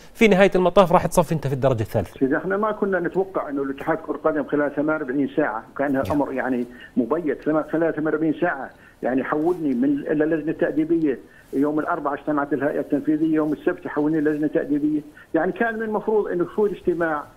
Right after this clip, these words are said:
Speaker 2: آه، يصير فيه مداخلة، يصير فيه مبادرة، يعني من الأعضاء، من الشخصيات. يعني اليوم، آه، أستاذ ليث، والله غريب، يعني تواصلوا معنا عشرات اللاعبين، عشرات الشخصيات،
Speaker 1: نعم.
Speaker 2: آه، عشرات المبادرات، يعني ناس تحب كرة القدم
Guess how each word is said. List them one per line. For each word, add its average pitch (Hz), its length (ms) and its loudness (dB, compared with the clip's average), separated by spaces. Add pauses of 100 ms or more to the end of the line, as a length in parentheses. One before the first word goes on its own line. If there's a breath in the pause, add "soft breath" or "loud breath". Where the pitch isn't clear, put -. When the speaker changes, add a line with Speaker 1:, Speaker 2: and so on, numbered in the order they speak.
(340 soft breath)
Speaker 2:
آه، 139 360 2
يصير 196 320 0
فيه 196 120 0
مداخلة، 165 520 -2
يصير 156 340 0
فيه 170 160 2
مبادرة، 170 640 0 (340 soft breath)
يعني 139 260 2
من 170 260 2
الأعضاء، 156 880 0
من 151 300 -2
الشخصيات. 165 760 0
يعني 143 180 0
اليوم، 170 300 0 (360 soft breath)
آه، 143 220 0
أستاذ 175 200 -2
ليث، 175 260 0
والله 175 260 0
غريب، 175 320 0 (200)
يعني 147 240 0
تواصلوا 180 400 -2
معنا 170 200 -2
عشرات 185 420 -2
اللاعبين، 127 460 -4
عشرات 170 380 0
الشخصيات، 156 640 -2 (440 soft breath)
Speaker 1:
نعم. 117 180 4
Speaker 2:
آه، 127 580 -4
عشرات 208 400 0
المبادرات، 175 720 -2
يعني 160 260 -2
ناس 185 200 0 (160)
تحب 180 280 -2
كرة 175 240 -2
القدم 160 360 -2